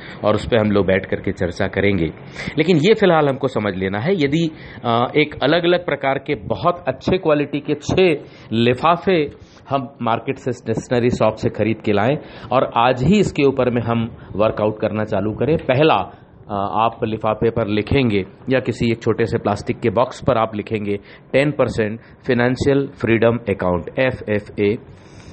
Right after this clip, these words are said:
दूसरे पर आप लिखेंगे टेन परसेंट, that is एलटीएसएस, long term saving for spending। What is this?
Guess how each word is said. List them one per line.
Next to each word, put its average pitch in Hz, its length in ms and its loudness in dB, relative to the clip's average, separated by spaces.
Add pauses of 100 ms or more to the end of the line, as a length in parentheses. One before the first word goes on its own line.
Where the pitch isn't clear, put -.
(180)
दूसरे 139 300 4
पर 156 220 4
आप 139 140 2
लिखेंगे 123 560 0 (160)
टेन 120 180 2
परसेंट, 117 540 -2
that 104 200 0
is 110 300 -4
एलटीएसएस, 127 1500 -2
long 139 540 4
term 135 560 -2
saving 135 720 -4 (180)
for 120 340 0 (380)
spending। 170 460 0 (560)
What 190 140 2
is 175 240 2
this? - 400 -6